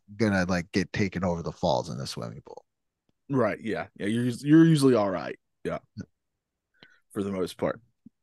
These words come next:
Speaker 1: But I think that is it.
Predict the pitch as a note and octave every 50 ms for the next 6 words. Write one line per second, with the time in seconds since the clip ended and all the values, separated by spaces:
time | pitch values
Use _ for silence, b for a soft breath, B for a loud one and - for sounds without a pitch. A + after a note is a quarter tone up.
0 | - - - _ _ _ - _ _ _ _ _ _ _ _ _ _ _ _ _
1 | _ _ _ _ _ _ - G2+ G2 G2+ A2+ B2+ - D3+ D3+ - C#3 C#3+ C#3 C#3
2 | C3+ B2+ A#2 G#2+ - - _ _ _ - G#3+ D4+ E4 - - -